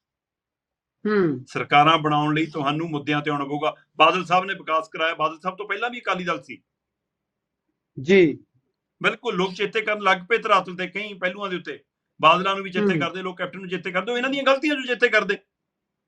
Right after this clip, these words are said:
Speaker 1: ਹੂੰ।
Speaker 2: ਪਰ ਇਹ ਵੀ ਤਾਂ ਯਾਦ ਰੱਖੋ
Speaker 1: ਪਰ
Speaker 2: ਕਿ
Speaker 1: ਇਹ
Speaker 2: ਤੁਹਾਨੂੰ ਤੋਰਿਆ ਗਿਆ, ਤੁਹਾਡੀਆਂ ਗਲਤੀਆਂ
Speaker 1: ਹੂੰ।
Speaker 2: ਕਰਕੇ ਤੋਰਿਆ ਗਿਆ, ਤੁਸੀਂ ਉਹਨਾਂ ਗਲਤੀਆਂ ਨੂੰ ਦਰੁਸਤ
Speaker 1: ਜੀ, ਜੀ,
Speaker 2: ਕਰਕੇ ਵੀ ਨਹੀਂ
Speaker 1: ਬਿਲਕੁਲ।
Speaker 2: ਕਰ ਰਹੇ।
Speaker 1: ਹੂੰ।
Speaker 2: ਦੋ ਤਰੀਕ ਨੂੰ
Speaker 1: ਪਰ
Speaker 2: ਤੁਸੀਂ
Speaker 1: ਇਹ
Speaker 2: ਜਿਸ ਦਿਨ
Speaker 1: ਸਭ
Speaker 2: ਪੇਸ਼ ਹੋਏ ਸੀ,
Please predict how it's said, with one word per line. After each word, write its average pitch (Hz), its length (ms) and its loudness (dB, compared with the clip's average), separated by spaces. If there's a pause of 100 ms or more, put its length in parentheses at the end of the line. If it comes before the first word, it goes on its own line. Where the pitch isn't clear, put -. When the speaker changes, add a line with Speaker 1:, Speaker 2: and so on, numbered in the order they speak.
(800)
Speaker 1:
ਹੂੰ। 196 380 2 (340)
Speaker 2:
ਪਰ 202 240 2
ਇਹ 220 140 0
ਵੀ 277 120 -4
ਤਾਂ 277 140 0
ਯਾਦ 214 300 2
ਰੱਖੋ 226 240 -6
Speaker 1:
ਪਰ 294 100 8
Speaker 2:
ਕਿ 311 60 10
Speaker 1:
ਇਹ 302 180 10
Speaker 2:
ਤੁਹਾਨੂੰ 240 260 -2
ਤੋਰਿਆ 233 240 4
ਗਿਆ, 254 120 0
ਤੁਹਾਡੀਆਂ 247 280 0
ਗਲਤੀਆਂ 226 360 4
Speaker 1:
ਹੂੰ। - 0 -
Speaker 2:
ਕਰਕੇ 240 200 -4
ਤੋਰਿਆ 240 280 0
ਗਿਆ, 240 100 -4
ਤੁਸੀਂ 233 180 -12
ਉਹਨਾਂ 269 120 -6
ਗਲਤੀਆਂ 240 300 -4
ਨੂੰ 214 120 -16
ਦਰੁਸਤ 185 200 -6
Speaker 1:
ਜੀ, 220 60 2
ਜੀ, 240 80 2
Speaker 2:
ਕਰਕੇ 247 120 6
ਵੀ 233 80 8
ਨਹੀਂ 226 40 8
Speaker 1:
ਬਿਲਕੁਲ। 220 220 6
Speaker 2:
ਕਰ 233 100 4
ਰਹੇ। 226 120 -2 (1400)
Speaker 1:
ਹੂੰ। 214 320 4
Speaker 2:
ਦੋ 226 340 6
ਤਰੀਕ 247 360 2
ਨੂੰ 247 100 2
Speaker 1:
ਪਰ 285 80 10
Speaker 2:
ਤੁਸੀਂ 302 140 12
Speaker 1:
ਇਹ 294 40 10
Speaker 2:
ਜਿਸ 302 160 10
ਦਿਨ 294 180 10
Speaker 1:
ਸਭ 262 60 2
Speaker 2:
ਪੇਸ਼ 233 320 6
ਹੋਏ 233 220 6
ਸੀ, 240 280 -8